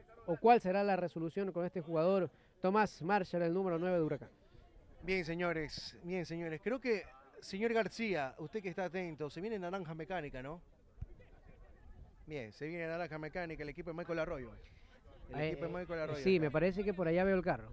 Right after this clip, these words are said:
Speaker 1: ¿no? Si usted me dice, ah,
Speaker 2: Bien.
Speaker 1: está haciendo señales, ¿no? Está haciendo señales por acá.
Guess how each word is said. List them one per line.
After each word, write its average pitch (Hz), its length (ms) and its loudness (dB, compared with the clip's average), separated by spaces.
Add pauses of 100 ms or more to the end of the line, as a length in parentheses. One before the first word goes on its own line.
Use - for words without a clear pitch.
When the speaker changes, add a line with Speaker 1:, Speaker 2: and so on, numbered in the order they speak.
(160)
Speaker 1:
¿no? 156 180 -8 (460)
Si 135 80 -6
usted 190 280 -2
me 220 100 0
dice, 226 420 0 (800)
ah, 196 240 8
Speaker 2:
Bien. 120 160 -8 (600)
Speaker 1:
está 180 800 4
haciendo 190 380 -2
señales, 170 480 4
¿no? 190 200 0 (1500)
Está 147 160 -8
haciendo 180 320 -4
señales 180 400 -2
por 160 160 0
acá. 185 340 2